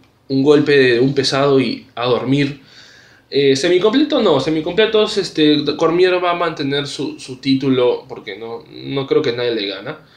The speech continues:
le gane. En welter sí también va a estar reñida, porque si Woody es el campeón,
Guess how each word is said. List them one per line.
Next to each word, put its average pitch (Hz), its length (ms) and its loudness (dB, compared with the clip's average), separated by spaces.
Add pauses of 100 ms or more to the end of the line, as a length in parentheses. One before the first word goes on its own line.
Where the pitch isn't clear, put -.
(140)
le - 100 -6
gane. 123 360 -4 (880)
En 143 400 4
welter 180 360 2
sí 180 280 -4
también 151 280 0
va 151 40 -2
a 147 60 -4
estar 156 180 -2
reñida, 156 420 4
porque 127 480 0
si 135 140 -2
Woody 175 280 4
es 170 100 0
el 180 80 -4
campeón, 156 640 0